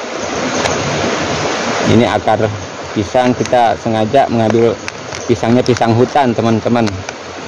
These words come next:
supaya lebih orisinil mikrobanya, teman-teman ya. Kalau pisang di kampung mah udah banyak yang kena racun, teman-teman ya. Ngeri juga kalau kita bikin ini,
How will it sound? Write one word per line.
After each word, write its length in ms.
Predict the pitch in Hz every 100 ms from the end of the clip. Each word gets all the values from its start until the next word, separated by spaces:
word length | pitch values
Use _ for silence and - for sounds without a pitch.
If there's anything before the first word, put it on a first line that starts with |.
| - - - -
supaya 560 | 107 - 110 117 117 - - -
lebih 240 | 104 113 104 -
orisinil 640 | 110 110 131 131 127 104 90 -
mikrobanya, 560 | 107 - 107 107 107 104
teman-teman 320 | 101 98 98 98
ya. 80 | 117 - - - - - - - - - - - - - - 95
Kalau 160 | 101 -
pisang 320 | 107 113 110
di 240 | 110 113 110
kampung 480 | 113 110 104 143
mah 160 | 147 143 135 - -
udah 160 | 120 131
banyak 320 | 127 135 135
yang 160 | 131 139
kena 160 | 135
racun, 400 | 135 135 175 143
teman-teman 400 | 117 113 117 127
ya. 40 | 160 - - - - - - -
Ngeri 180 | 107 113 107
juga 240 | 110 127 -
kalau 160 | 110
kita 480 | 104 101 110 107 101 104 - - - - - - - -
bikin 400 | - 110 104 104 104 107
ini, 80 | 110